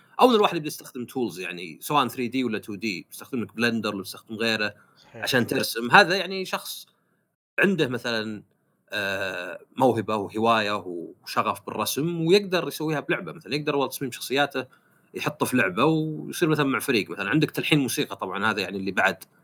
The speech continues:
Speaker 1: برا وخ-، وخارج الألعاب. عندك حتى أشياء زي مثلًا القصة،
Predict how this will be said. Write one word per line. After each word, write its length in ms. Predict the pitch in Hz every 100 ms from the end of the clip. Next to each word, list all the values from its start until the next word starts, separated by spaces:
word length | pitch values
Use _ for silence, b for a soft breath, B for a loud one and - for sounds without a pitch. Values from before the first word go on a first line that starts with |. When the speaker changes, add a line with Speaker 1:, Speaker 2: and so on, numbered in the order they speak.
| b b b _ -
Speaker 1:
برا 260 | 131 117 107
وخ-، 200 | - 120
وخارج 380 | - - 113 104
الألعاب. 460 | 98 92 104 95 _ B B -
عندك 320 | 147 190 180
حتى 320 | - 196 165
أشياء 360 | 131 - 165 131
زي 160 | 135
مثلًا 260 | 131 120 131
القصة، 640 | 120 110 110 - 85 85